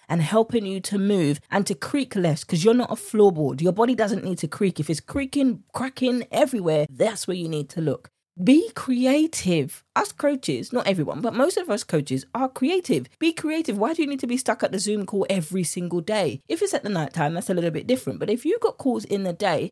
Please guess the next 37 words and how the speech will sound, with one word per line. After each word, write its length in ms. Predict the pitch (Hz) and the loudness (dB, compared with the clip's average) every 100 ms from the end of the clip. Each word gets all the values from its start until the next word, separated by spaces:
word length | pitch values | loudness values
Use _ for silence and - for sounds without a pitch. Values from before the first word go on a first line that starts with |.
| _ | _
take 300 | - 392 415 | -10 -4 -4
them 200 | - 330 - | -2 -2 -4
out. 300 | 349 320 - | -4 -4 -2
Take 240 | 339 359 | -4 0
your 120 | 330 | 0
dog. 420 | 277 294 254 147 - | 2 4 4 2 2
Do 220 | 302 440 | 4 4
something 600 | 427 - 320 311 294 151 - | 0 -4 -4 -2 -4 -4 -4
different 300 | 226 180 - | -2 -2 -4
that 120 | 156 | -4
you've 140 | 185 | -4
never 280 | 180 233 277 | 0 0 0
done 220 | 269 233 | 0 0
before. 600 | 190 - - 311 226 147 147 _ _ | -2 -6 -4 0 2 2 -2 _ _
But 140 | - - | -8 -2
now 360 | 208 254 277 | 2 2 2
you're 280 | 302 254 311 | 4 4 4
putting 360 | 330 277 262 247 | 0 -4 2 2
yourself 600 | 214 202 - 339 330 320 | 2 -2 -4 0 -2 -2
and 180 | - 247 | 0 2
your 120 | 226 | 2
health 400 | 214 285 233 170 - | -2 -2 0 0 -2
at 200 | 175 165 | -8 -6
the 100 | 175 | -6
driver's 500 | 160 165 156 147 147 | -6 -4 -4 -4 -6
seat, 360 | - - 151 131 _ | -6 -2 -2 -2 _
a 100 | 156 | -6
hundred 340 | 165 185 175 | -2 -2 -2
percent. 280 | - - 143 - | -4 -4 -2 2
Obviously, 420 | - 330 302 233 | 2 2 -2 -2
if 100 | 233 | -2
you've 140 | 254 | -2
got 140 | - - | -4 0
aches 280 | 202 190 - | -2 -2 -4
and 120 | 175 | -4
pains 360 | 180 170 175 | -2 -2 -2
and 100 | 165 | -6